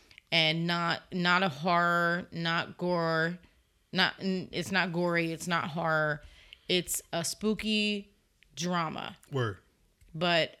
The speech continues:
Speaker 1: um, I just thought it was a really well done
Speaker 2: Yeah.
Speaker 1: story.
Speaker 2: Yeah, we,
Speaker 1: So.
Speaker 2: we've sat down and watched it a couple. Jaden
Speaker 1: Mm-hmm.
Speaker 2: liked it too, right?
Speaker 1: Yeah.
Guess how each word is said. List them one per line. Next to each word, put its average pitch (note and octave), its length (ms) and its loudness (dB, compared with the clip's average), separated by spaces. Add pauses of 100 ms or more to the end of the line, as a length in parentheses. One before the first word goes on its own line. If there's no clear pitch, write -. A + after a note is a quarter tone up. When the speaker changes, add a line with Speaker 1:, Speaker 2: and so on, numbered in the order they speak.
(140)
Speaker 1:
um, D#3+ 680 -4 (280)
I G#3+ 60 6
just A3 140 0
thought A3+ 180 8
it F#3+ 80 0
was F3+ 160 0
a D#3+ 120 0
really F3 380 0
well E3 220 2
done D#3+ 500 0 (260)
Speaker 2:
Yeah. C#3 240 -2
Speaker 1:
story. F#3+ 480 -2 (140)
Speaker 2:
Yeah, D3 180 0
we, C3+ 180 -4
Speaker 1:
So. D#3 220 0 (340)
Speaker 2:
we've D#3+ 140 -2
sat D3 260 -2
down C#3+ 140 -4
and C3+ 100 -4
watched C3+ 260 -4
it C#3 60 -2
a B2+ 40 -2
couple. D3+ 300 -4
Jaden G#3+ 260 2
Speaker 1:
Mm-hmm. - 100 4
Speaker 2:
liked C3+ 220 2
it B2 80 -6
too, B2 360 -4
right? C#3+ 100 -8
Speaker 1:
Yeah. F3+ 200 0